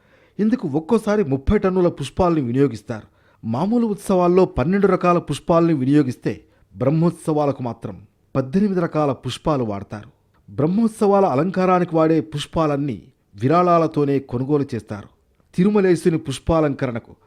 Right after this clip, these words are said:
మన రాష్ట్రం కన్నా తమిళనాడు, బెంగళూరుకు చెందిన భక్తులే భారీ మొత్తంలో విరాళాలిస్తారు. ఇక శ్రీవారికి పెట్టే తిరునామం బ్రహ్మోత్సవాల సమయంలో రెట్టింపు చేస్తారు. సాధారణంగా పదహారు తులాల పచ్చ కర్పూరం,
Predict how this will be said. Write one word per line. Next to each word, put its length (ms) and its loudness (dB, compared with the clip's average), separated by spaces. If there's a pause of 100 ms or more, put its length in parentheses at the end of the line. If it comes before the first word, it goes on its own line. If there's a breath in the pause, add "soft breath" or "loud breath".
(140)
మన 180 -2
రాష్ట్రం 380 -2
కన్నా 360 -6 (300)
తమిళనాడు, 560 -2 (160)
బెంగళూరుకు 600 2
చెందిన 180 -2
భక్తులే 540 -4 (300)
భారీ 380 -4
మొత్తంలో 520 0
విరాళాలిస్తారు. 920 -4 (380)
ఇక 160 -2
శ్రీవారికి 600 0
పెట్టే 340 -2
తిరునామం 680 -2 (360)
బ్రహ్మోత్సవాల 800 0
సమయంలో 540 2
రెట్టింపు 560 -4
చేస్తారు. 440 -14 (320)
సాధారణంగా 600 0
పదహారు 420 -2
తులాల 340 0
పచ్చ 320 -6
కర్పూరం, 540 -6